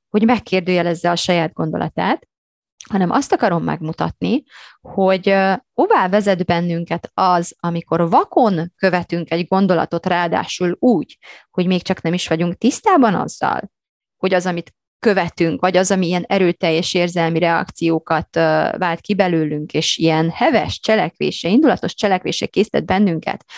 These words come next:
az nem a valóság, hanem egy gondolat, amit elhiszünk a valóságról. És annak szeretném kiemelni a jelentőségét, hogy ezt ismerjük fel, vizsgáljuk meg, vegyük észre. Semmi mást.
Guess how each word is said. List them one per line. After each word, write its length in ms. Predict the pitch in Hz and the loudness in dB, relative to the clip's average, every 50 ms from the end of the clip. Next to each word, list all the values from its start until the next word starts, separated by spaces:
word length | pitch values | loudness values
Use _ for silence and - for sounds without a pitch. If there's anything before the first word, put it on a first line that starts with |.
| - - - | -20 -18 -10
az 140 | - 165 | -10 -6
nem 180 | - 175 190 302 | 0 2 4 4
a 100 | 440 359 | 4 4
valóság, 760 | 220 202 190 165 156 - - - - - - - - - _ _ _ _ _ _ _ _ | 4 2 0 0 0 -2 -4 -6 -6 -6 -6 -8 -8 -12 _ _ _ _ _ _ _ _
hanem 300 | _ - 190 185 175 170 | _ -2 0 0 2 0
egy 180 | 170 156 151 139 | 0 -2 -2 -2
gondolat, 640 | - 175 170 156 151 - - - 78 82 - _ - | 0 2 2 2 0 -2 -4 -4 -4 -6 -6 _ -4
amit 240 | - 190 175 175 - | 0 0 0 2 2
elhiszünk 480 | 170 160 160 170 160 - - 156 - - | 0 -2 0 -2 -4 -4 -4 -4 -4 -2
a 40 | |
valóságról. 920 | 151 - 50 - - - - - - - - - - 170 180 214 349 - _ _ _ _ _ _ - - - - - - - - - _ | -2 -2 0 -2 -2 -2 -2 -2 -4 -4 -2 -2 0 2 2 2 0 -2 _ _ _ _ _ _ -20 -20 -20 -18 -14 -14 -14 -14 -12 _
És 240 | - 202 - - _ | -4 -4 -4 -4 _
annak 260 | - 269 403 480 330 | 0 2 2 2 2
szeretném 420 | 254 - - 247 233 208 208 214 208 | 0 0 0 2 2 4 4 4 4
kiemelni 340 | - - 202 202 196 180 160 | 4 2 2 2 2 2 0
a 80 | 151 | -2
jelentőségét, 720 | 151 151 160 165 - - 175 170 - - 226 226 277 285 - | -2 -4 -6 -6 -4 -2 -2 -2 0 0 0 2 2 0 0
hogy 80 | 247 190 | 2 -2
ezt 140 | 180 - _ | -2 -2 _
ismerjük 540 | - 285 - - - 247 208 185 170 170 - | -4 -4 -2 0 2 2 2 2 0 -2 -4
fel, 420 | - - - 175 160 - - - - | -8 -4 -2 -2 -2 -2 -4 -8 -8
vizsgáljuk 720 | 208 180 214 262 311 - - 339 269 226 202 185 185 _ - | -2 2 2 2 2 2 2 2 4 4 2 2 -2 _ -6
meg, 220 | - - - - | -6 -6 -4 0
vegyük 340 | - 269 320 330 294 - - | 0 0 2 2 -2 -2 -4
észre. 460 | - - - - - - - - - _ _ _ _ | -10 -8 -8 -12 -10 -10 -12 -12 -12 _ _ _ _
Semmi 360 | - - - 466 466 440 415 | -10 -2 2 2 4 4 4
mást. 560 | 370 254 180 - - - - - - - - | 4 4 2 0 -4 -10 -16 -18 -18 -20 -20